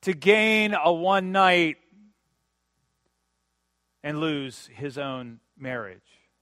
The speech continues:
We could continue to ask the questions about so many things in our lives that seem as if we could grab them, hold on to them, and enjoy them.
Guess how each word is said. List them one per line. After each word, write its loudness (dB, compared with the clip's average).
We -2
could -8
continue -4
to -2
ask 2
the -10
questions -2
about 2
so -2
many -4
things -4
in -2
our 2
lives 4
that 2
seem 4
as 6
if 4
we 0
could -2
grab 10
them, 8
hold 4
on 8
to -2
them, 4
and -2
enjoy 2
them. -2